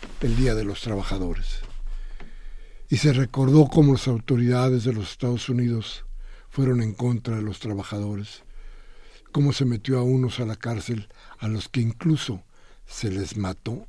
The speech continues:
se les asesinó. Y digo se les asesinó porque después el Estado dijo que no tenían ninguna culpa. Claro, ya habían sido ejecutados.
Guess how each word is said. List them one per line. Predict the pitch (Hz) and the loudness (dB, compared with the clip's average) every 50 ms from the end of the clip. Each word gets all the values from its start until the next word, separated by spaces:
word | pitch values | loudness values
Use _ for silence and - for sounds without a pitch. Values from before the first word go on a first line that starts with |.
| - - | -16 -14
se | - - - 104 | -12 -8 -6 -4
les | 95 95 - - | -4 -4 -4 -4
asesinó. | 101 92 - 104 98 - - 95 101 113 151 151 - - - - - - - - | -6 -6 -6 -6 -8 -6 -6 -4 -2 -2 -2 -2 -4 -10 -16 -16 -16 -14 -6 0
Y | 151 135 | 2 6
digo | 143 160 156 196 180 | 6 8 8 6 6
se | - - 139 | 6 2 0
les | 113 120 - - | 0 0 -2 -4
asesinó | 117 - - 113 - - 117 110 135 151 156 143 - - - - - - - - - - | -4 -4 -4 -6 -4 -2 -2 0 2 0 0 -2 -6 -14 -20 -20 -20 -20 -20 -20 -10 -6
porque | 139 120 107 - 123 | -6 -4 -2 -2 -4
después | 113 101 - - 139 139 123 - | -4 -4 -6 -4 -4 -2 0 0
el | 143 110 107 | -2 -2 -2
Estado | 98 - - 135 127 120 120 117 | -6 -4 -2 0 0 2 2 2
dijo | 123 117 - 120 113 - - - - - - - - - | 0 0 -2 -4 -8 -8 -10 -16 -20 -20 -20 -20 -20 -12
que | - - 104 | -8 -4 -4
no | 110 110 | -4 -4
tenían | - - 107 101 104 107 107 101 98 - - - - - - - - - | -2 -2 -2 -2 0 -2 -2 -4 -4 -6 -10 -14 -20 -20 -20 -20 -12 -6
ninguna | - 101 98 95 92 95 92 90 85 | -4 -4 -4 -2 -2 -2 -2 -4 -6
culpa. | - - 85 71 64 - - - - - - - - - - - - - - - - - - - - - - | -6 -10 -10 -10 -10 -12 -16 -18 -20 -20 -20 -20 -20 -20 -20 -20 -20 -20 -18 -20 -20 -20 -20 -20 -20 -20 -18
Claro, | - - 104 95 90 - - - - - - - - - - - _ - _ _ - - - - - - - - | -8 -4 -4 -4 -4 -4 -8 -14 -20 -20 -20 -20 -20 -20 -20 -20 _ -20 _ _ -20 -20 -20 -20 -20 -20 -12 -6
ya | 107 | -4
habían | 98 90 92 92 90 | -2 0 0 -2 -2
sido | - - 95 80 80 | -2 -4 -4 -4 -4
ejecutados. | - - - - - - - - - - - - - - - - - | -6 -8 -14 -12 -10 -6 -4 -2 -2 0 -2 -2 -4 -8 -10 -12 -14